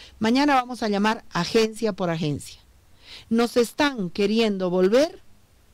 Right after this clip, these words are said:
a enchufar un montón de fake news. Que me encantó lo que dijo el otro día Patricia Flores en el Facebook. Dijo, "No hablen de fake news, hablen de postperiodismo".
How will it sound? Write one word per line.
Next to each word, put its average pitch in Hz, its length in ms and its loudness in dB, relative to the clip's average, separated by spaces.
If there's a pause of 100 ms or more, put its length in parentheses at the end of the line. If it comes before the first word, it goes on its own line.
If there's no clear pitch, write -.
(380)
a 202 160 0
enchufar 220 640 0
un 190 140 0
montón 233 520 0
de 180 200 -6
fake 208 320 -2
news. - 500 -8 (1800)
Que 240 120 4
me 226 140 -4
encantó 226 680 0
lo 240 160 -4
que 220 100 -4
dijo 226 220 -4
el 214 80 0
otro 202 220 -6
día 208 220 2
Patricia 190 600 -2
Flores 208 480 -2
en 185 140 -2
el 175 100 -2
Facebook. 165 560 -2 (380)
Dijo, 233 240 0
"No 254 180 -2
hablen 214 480 -2 (100)
de 180 200 -4
fake 214 320 -2
news, 226 340 0 (220)
hablen 240 420 -2
de 202 80 0
postperiodismo". 170 1300 -4